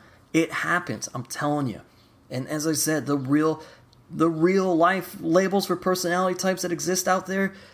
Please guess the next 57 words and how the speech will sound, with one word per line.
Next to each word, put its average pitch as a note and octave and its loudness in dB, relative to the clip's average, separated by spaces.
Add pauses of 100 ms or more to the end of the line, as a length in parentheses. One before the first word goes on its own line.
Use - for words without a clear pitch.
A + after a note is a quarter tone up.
(160)
I D#3 2
can't G3 0
even F#3 0
tell F3 2
you F3 2
to D#3 0
go D#3+ 4
for D#3+ 0
one D#3 2
of D#3+ -2
those G#3+ 2
or B2+ -2
the A2+ -4
other G#2+ -4
because C3 -4
I've C3+ 2
seen D#3+ 4
them C3+ 2
overlap C3 0
so - -6
many A#2 -6
times. G#2+ -4 (100)
I A3+ 6
literally F3+ 2 (160)
have D#3 0
seen F3+ 0
a D3 0
hipster B2 -4 (220)
that E3 2
doubles F#3+ 2
up F3+ 2
as C3 -2
a C#3 0
meathead. C#3 -2 (240)
That's A3 2
happened. G3 0 (100)
I F#3 4
have A#3+ 2
a D#3+ -2
friend B3 0
that's C#3 0
one B2+ 0
of A2 -6
those. G2 -6 (320)
Or G#3 6
an F3+ -2 (100)
artist. G3 2
He, - -20
actually, G#3+ 0
the G#3+ -2
same G#3+ 2
guy. G#3+ 2 (140)
He's F#3+ 0
a C#3+ 2
hipster G#3 0
artist F3+ 0
meathead. D#3+ -2